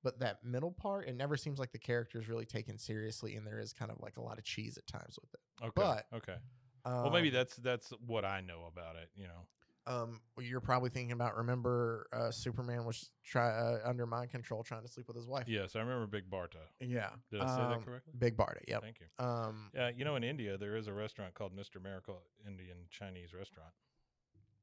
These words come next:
Speaker 1: I don't think they're related.
Speaker 2: They have, they're closed right now. They're, they made a temporary change to be in a cloud kitchen.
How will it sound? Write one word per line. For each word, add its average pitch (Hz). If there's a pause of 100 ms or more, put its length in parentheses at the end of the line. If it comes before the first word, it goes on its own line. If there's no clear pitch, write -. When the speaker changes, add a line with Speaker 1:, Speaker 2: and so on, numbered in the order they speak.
(1400)
Speaker 1:
I 120
don't 117
think 117
they're 110
related. 107 (480)
Speaker 2:
They 101
have, 98 (180)
they're 98 (200)
closed 95
right 85
now. 85
They're, 85 (120)
they 92 (300)
made 87
a 85
temporary 87
change 85
to 80
be 85
in 80
a 82
cloud 78 (100)
kitchen. 76